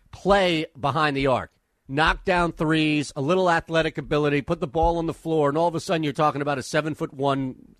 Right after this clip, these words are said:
three. First time you saw that, and I don't mean like Kevin Garnett or, you know, somebody like that playing into that position. It's just he's different.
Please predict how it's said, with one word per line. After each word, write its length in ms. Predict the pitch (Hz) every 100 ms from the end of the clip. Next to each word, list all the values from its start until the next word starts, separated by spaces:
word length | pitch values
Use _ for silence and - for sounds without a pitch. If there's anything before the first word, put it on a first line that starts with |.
| -
three. 340 | 151 131 82 - - - _ _ _ _ _ _ -
First 380 | - 240 247
time 260 | 214 214 202
you 80 | 196
saw 300 | - 185 175
that, 140 | 151
and 120 | 165 202
I 80 |
don't 120 | 233 214
mean 120 | 196
like 180 | 165 -
Kevin 320 | - 185 165
Garnett 480 | 143 139 147 139 - _ _ _ _ -
or, 600 | 147 143 135 135 123 110 _ _ _ _ _ _ _ _ _
you 100 | 160
know, 40 | 131
somebody 340 | 196 185 170
like 220 | 151 139
that 200 | 160 139
playing 380 | - 175 151 147
into 240 | 151 147
that 200 | 131 117
position. 560 | 127 110 147 - 98 80 - _ _ _
It's 220 | 170 -
just 380 | - 190 180 -
he's 440 | - - 196 190 104 82 -
different. 520 | 170 - 127 85